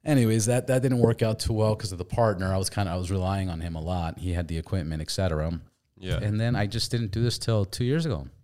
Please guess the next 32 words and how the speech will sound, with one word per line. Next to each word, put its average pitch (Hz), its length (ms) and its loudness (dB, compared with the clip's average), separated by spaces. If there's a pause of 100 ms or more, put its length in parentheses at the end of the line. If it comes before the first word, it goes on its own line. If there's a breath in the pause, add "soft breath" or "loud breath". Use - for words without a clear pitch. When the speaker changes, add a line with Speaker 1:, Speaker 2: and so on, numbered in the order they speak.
(120)
Speaker 2:
Yeah. 85 160 -14 (300)
Speaker 1:
And 98 80 0
Speaker 2:
Green. 95 120 -2
Speaker 1:
two 113 100 6
years 123 280 6
ago, 101 160 6
a 98 60 4
buddy 101 240 4
of 104 60 2
mine 101 200 4
that 95 100 0
I 92 40 2
just 92 160 -4
had 92 100 -2
lunch 90 220 0
with - 80 -4
today 113 420 0
was 87 180 -4
like, 82 280 -2 (440)
"Just - 200 -12
fucking 131 320 -4
do 98 180 2
it. 175 160 -2 (640)
Get - 180 -2
back 160 160 2
Speaker 2:
Yeah. 160 60 0
Speaker 1:
into 135 160 2
comedy 143 420 2
and 95 80 0
just 98 120 -4
start 139 160 -2
recording." 123 520 0